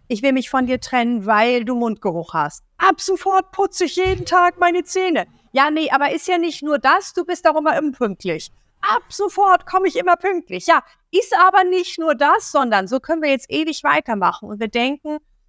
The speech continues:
„Na ja, aber ist doch eine Erklärung und eine Erklärung ist doch auch wichtig.“ Ja, schon. Und gleichzeitig ist es erstmal wichtiger, das Nein im Raum stehen zu lassen und es auf Punkt zu sprechen und eine Pause zu machen. Und dann kann ich warten,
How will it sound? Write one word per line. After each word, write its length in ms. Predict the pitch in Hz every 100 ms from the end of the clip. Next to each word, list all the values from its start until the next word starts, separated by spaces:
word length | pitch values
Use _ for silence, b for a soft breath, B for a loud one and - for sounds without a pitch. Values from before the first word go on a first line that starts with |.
| _ -
„Na 80 | 240
ja, 140 | 247
aber 100 | 233
ist 120 | -
doch 40 | 226
eine 120 | 214
Erklärung 720 | 208 - 233 330 370 240 180
und 140 | - -
eine 160 | 226
Erklärung 460 | 220 - 233 233 233
ist 160 | 226 -
doch 80 |
auch 160 | 208 208
wichtig.“ 800 | 185 185 359 - - 165 - - _ _ _ _ _ 175
Ja, 420 | 175 190 240 359
schon. 600 | 440 - - 240 240 302 415 - _ _ _ _
Und 140 | 226 220
gleichzeitig 600 | 226 285 359 - 277 254
ist 120 | 247
es 60 | -
erstmal 340 | 240 - 269
wichtiger, 360 | 254 - 254 233
das 200 | 220 -
Nein 300 | 214 220 269
im 100 | 247
Raum 260 | 226 220 208
stehen 320 | - 175 165
zu 160 | -
lassen 320 | 175 160 - 208
und 140 | 226
es 100 | 240
auf 180 | 220 -
Punkt 240 | 277 233
zu 120 | 202
sprechen 280 | - 180 165
und 100 | 180
eine 100 | 190
Pause 480 | - 226 220 202 175
zu 160 | - 175
machen. 280 | 165 170
Und 140 | 175 180
dann 180 | 240 339
kann 200 | 294 262
ich 180 | -
warten, 460 | 220 214 214 190